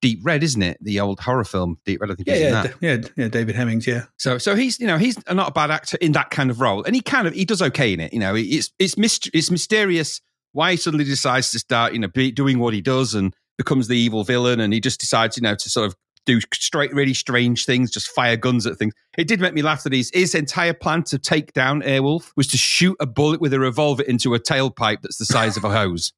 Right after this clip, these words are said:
Speaker 2: <laughs> Yeah.
Speaker 1: Which is odd that they would even leave that as a weakness in the, in the actual helicopter.
Speaker 2: I've got a feeling it's a Star Wars reference.
Speaker 1: Could be a little bit. But it, but, you know,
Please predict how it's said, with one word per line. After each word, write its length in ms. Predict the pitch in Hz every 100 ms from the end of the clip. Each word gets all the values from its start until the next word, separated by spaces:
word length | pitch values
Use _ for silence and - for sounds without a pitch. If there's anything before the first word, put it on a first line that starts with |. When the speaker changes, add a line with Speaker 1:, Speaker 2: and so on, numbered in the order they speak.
| _
Speaker 2:
<laughs> 220 | 190 -
Yeah. 140 | 147 135 - 151 -
Speaker 1:
Which 200 | 220 208
is 100 | 208
odd 120 | 220 -
that 60 |
they 100 | 185
would 140 | 190 190
even 180 | 180 170
leave 160 | 185
that 140 | 170 147
as 100 | 139
a 40 |
weakness 440 | 135 175 - 101 107
in 140 | 98
the, 80 | 101
in 160 | 104
the 80 | 117
actual 220 | 117 -
helicopter. 580 | 113 131 117 - - 90 -
Speaker 2:
I've 120 | 156
got 120 | 180
a 40 | 156
feeling 300 | 180 143 127
it's 140 | -
a 20 |
Star 300 | - 135 139
Wars 240 | 120 107 104
reference. 560 | 104 107 98 - - - -
Speaker 1:
Could 160 | 127
be 80 | 110
a 40 | 95
little 200 | 90 87
bit. 180 | 95
But 140 | 139 180
it, 160 | 170
but, 180 | 190 190 - -
you 80 |
know, 100 | 170